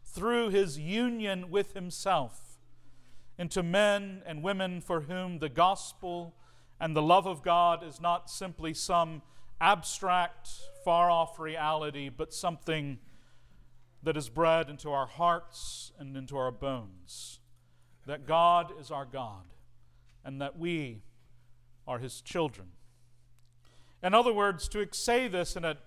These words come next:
in a Trinitarian way, what we're saying is that the Lord's Supper is a sacramental meal whereby we feed upon the Christ who is our life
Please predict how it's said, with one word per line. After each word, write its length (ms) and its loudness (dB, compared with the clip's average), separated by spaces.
in 120 -6
a 80 0
Trinitarian 880 -2
way, 320 -2
what 160 2
we're 80 4
saying 460 2
is 100 -4
that 180 0
the 80 0
Lord's 380 4
Supper 460 0
is 160 -4
a 60 -2
sacramental 680 2
meal 600 -2
whereby 480 6
we 160 -6
feed 500 0
upon 280 0
the 60 -2
Christ 600 2
who 120 -6
is 200 0
our 160 8
life 580 0